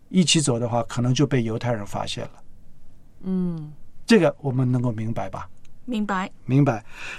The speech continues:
Speaker 1: 那在这段经文里面呢，有几个经文呢，我们在观察，它的范围呢就扩大了。它跟另外的两本书有关系，这里就比较难，我好好解释，大家也帮我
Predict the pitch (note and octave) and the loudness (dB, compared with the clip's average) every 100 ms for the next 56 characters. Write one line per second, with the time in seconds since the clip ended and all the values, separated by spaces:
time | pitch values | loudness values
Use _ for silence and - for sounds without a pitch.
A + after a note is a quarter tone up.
0 | - B3+ C4+ G#3 D#4 A#3 A3+ F#3+ C#4 C4+ | 6 8 8 8 8 8 6 8 8 10
1 | G3+ G3+ C#3 C#3 E3+ C#3+ C3+ - - - | 8 8 6 4 6 6 4 -2 -14 -14
2 | - - - - - - - D#3 G3 - | -14 -14 -14 -12 -12 -14 4 8 8 6
3 | D3 - F3 - G#3+ A3+ F#3 B2 D3 B2+ | 0 6 6 6 6 8 8 6 6 4
4 | A#2 C3 C#3 C#3+ C3 F3 F#3+ F#3+ - G#2+ | 4 2 4 4 6 8 8 6 -4 -10
5 | G#2+ - - - - F#3 G3 - C4+ A3+ | -10 -16 -18 -10 4 6 6 6 6 8
6 | D3+ D#3 C#3 C#3 - - F#3+ D3 C3 A#2 | 6 2 2 -2 -2 2 4 6 2 0
7 | A#2 - - - - - - - - - | -10 -16 -20 -20 -18 -18 -14 -14 -2 4
8 | G3 A3 G#3+ G#3+ - B3 C#4+ A#3 F3+ F#3 | 6 6 4 4 -2 6 8 8 8 8
9 | F3+ D3 C3 A#2+ A#2 C#3+ F3+ B2 G#2+ - | 8 6 0 0 0 0 2 2 0 0
10 | - D#3+ A#2+ G#2 A2 A2 B2+ - E3+ B2+ | 4 4 4 0 -6 -4 -4 0 2 2
11 | A2+ C#3+ - - - A#2 D3+ B2 G#2+ A2+ | 4 2 0 -12 -6 2 4 4 0 -2
12 | D3 D3 C3+ - G#3+ F3 C3 - C#3 - | 2 2 6 8 8 6 -2 -2 0 4
13 | D3 D3+ C#3 A#2+ - E3 F3+ E3+ B2 A2 | 4 6 2 2 6 6 8 4 2 -2